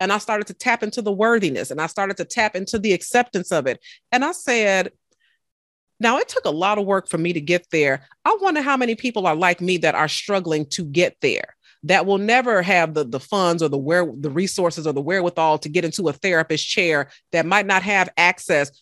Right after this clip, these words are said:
Uh, what can I offer to them?" You know, so it's kind of like this notion of, of lift as we climb. So I'm like, "What can I offer to them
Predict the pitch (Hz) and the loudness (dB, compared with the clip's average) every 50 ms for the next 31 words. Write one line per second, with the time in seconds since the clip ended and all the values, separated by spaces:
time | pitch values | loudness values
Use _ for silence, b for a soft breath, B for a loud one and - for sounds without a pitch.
0 | _ - 226 240 - 180 165 185 285 466 508 - - 311 262 247 240 233 - - | _ -6 -6 -4 -4 -6 -4 -2 -2 -2 -2 0 -2 0 2 2 0 0 0 2
1 | 190 190 190 - - 175 160 - - - 180 156 143 143 151 170 190 190 156 123 | 2 2 2 2 0 -2 -2 -2 -2 -2 -2 -4 -4 -6 -2 2 2 2 2 2
2 | 113 113 107 98 - _ _ _ _ _ _ _ - 240 247 240 233 226 - 254 | -2 -6 -14 -16 -18 _ _ _ _ _ _ _ -2 2 4 4 4 4 2 2
3 | 226 233 240 - - - 269 262 233 240 226 220 226 - 233 185 202 214 220 226 | 2 2 2 2 2 2 2 2 2 2 0 0 0 -6 -8 -4 -2 -2 0 0
4 | - 220 180 165 - 156 151 139 160 196 226 - - 180 208 220 190 202 226 240 | 0 -2 -2 -2 -2 -2 -4 -2 2 2 2 2 2 2 2 2 2 0 -4 -4
5 | 233 - 285 285 285 277 269 269 269 262 b b b - - 311 302 294 262 226 | -2 2 2 4 4 4 2 2 0 -2 b b b -6 -2 0 2 2 2 2
6 | 240 392 494 - 523 440 381 311 - 208 220 226 - 214 - - 170 165 175 202 | 2 -2 0 0 0 0 0 0 2 2 2 2 0 -4 -8 -8 -10 -2 0 2
7 | 202 185 139 117 78 78 - 139 | 2 2 2 0 -2 -6 -12 -18